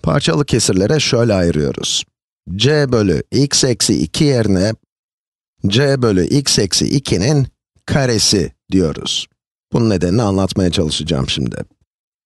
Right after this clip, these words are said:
Parçalı kesirler şöyle olacak.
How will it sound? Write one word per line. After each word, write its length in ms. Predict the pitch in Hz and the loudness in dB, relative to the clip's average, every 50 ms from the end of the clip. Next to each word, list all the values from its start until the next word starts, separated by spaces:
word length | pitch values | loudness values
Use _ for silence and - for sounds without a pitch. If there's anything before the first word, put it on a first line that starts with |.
| _ _ _ _ _ _ _ - | _ _ _ _ _ _ _ -8
Parçalı 440 | - 185 170 143 - 165 151 143 | -4 -2 -2 0 0 0 0 0
kesirler 480 | - - 107 95 - 101 101 143 147 120 | 0 0 0 0 0 0 2 2 2 2
şöyle 340 | - - - - 110 98 90 | 2 0 0 2 2 2 2
olacak. 520 | 85 76 71 69 - 64 50 - - - | 2 0 0 -2 -4 -6 -6 -8 -10 -16